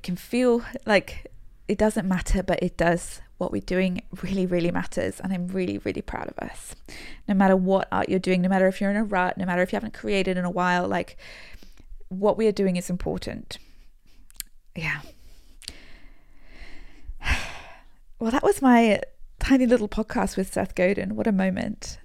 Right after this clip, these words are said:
Um, oh, I actually would love to tell you what happened at the end of the podcast, 'cause I thought it was just so beautiful and pure.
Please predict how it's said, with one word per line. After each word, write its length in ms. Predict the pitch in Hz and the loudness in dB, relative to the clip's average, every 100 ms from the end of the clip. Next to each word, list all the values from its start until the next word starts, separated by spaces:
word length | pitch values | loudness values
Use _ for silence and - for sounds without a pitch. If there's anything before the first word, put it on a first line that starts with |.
| - | -8
Um, 360 | 185 185 180 190 - | -2 -2 -2 -4 4
oh, 80 | 233 | 8
I 120 | 226 | 8
actually 260 | 214 - | 6 2
would 100 | 262 | 2
love 140 | 214 202 | 4 2
to 80 | - | 4
tell 160 | 233 | 4
you 120 | 196 | 6
what 140 | 208 196 | 4 4
happened 240 | 196 185 | 2 2
at 60 | 170 | 2
the 120 | - | 2
end 120 | 180 | 4
of 60 | 185 | 2
the 60 | |
podcast, 380 | 180 185 - 170 | 2 -2 -2 -4
'cause 140 | - - | -4 -4
I 60 | |
thought 180 | 190 185 | -2 -2
it 60 | 196 | -2
was 140 | 190 | -2
just 200 | 196 - | -4 -2
so 340 | - 185 185 | 2 4 2
beautiful 480 | 180 185 - 165 165 | 0 -4 -2 2 4
and 160 | 165 170 | 4 2
pure. 380 | - 185 - | -2 -2 -2